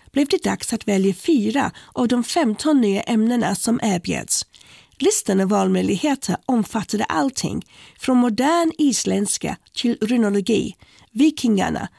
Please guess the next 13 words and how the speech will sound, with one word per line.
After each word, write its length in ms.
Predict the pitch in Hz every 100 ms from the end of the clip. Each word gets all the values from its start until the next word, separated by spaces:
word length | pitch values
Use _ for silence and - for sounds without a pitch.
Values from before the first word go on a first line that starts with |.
| _ -
medeltidshistoria 1200 | 247 277 254 220 226 202 214 - 294 269 208 - - _
och 100 | - 233
Ibsen. 440 | 269 - - - - _ _ _ - _ -
Dessutom 680 | 339 330 214 180 - 170 196 - -
kunde 240 | - 240
sluttentan 840 | 233 - 285 196 311 320 311 254 220
i 60 |
två 320 | 214 - 302
ämnen, 440 | 311 220 196 202 196 - -
litteratur 720 | 220 - 214 202 - 277 294 -
och 120 | 202
historia, 600 | 196 - - 214 214 233 262 - - -
ersättas 840 | 302 220 - 254 - 170 170 -